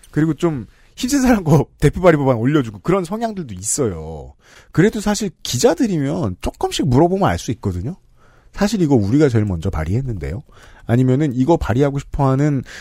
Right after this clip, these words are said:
그 보좌관이 원래 우리 방이었는데 저쪽 방 가가지고 가져갔대요." 뭐 이런 얘기 해줘요.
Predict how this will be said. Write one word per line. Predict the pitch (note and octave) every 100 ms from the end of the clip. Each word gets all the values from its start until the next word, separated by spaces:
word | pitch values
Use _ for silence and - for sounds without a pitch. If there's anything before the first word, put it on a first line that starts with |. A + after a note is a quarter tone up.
| - - -
그 | B2+ A#2
보좌관이 | - B2 E3+ D#3+ D3 D#3
원래 | G#2+ C3 C3+
우리 | G#2+ C3
방이었는데 | D3+ C#3+ B2 A#2
저쪽 | A#2+ A#2 -
방 | D#3
가가지고 | B2 A#2 A2 -
가져갔대요." | A2+ D3+ D3 G2+ C#3 G#2+
뭐 | C3+
이런 | C#3+ A3
얘기 | G#3
해줘요. | E3 - F4+ D#4+ C3+ G#2+ A2+ F2+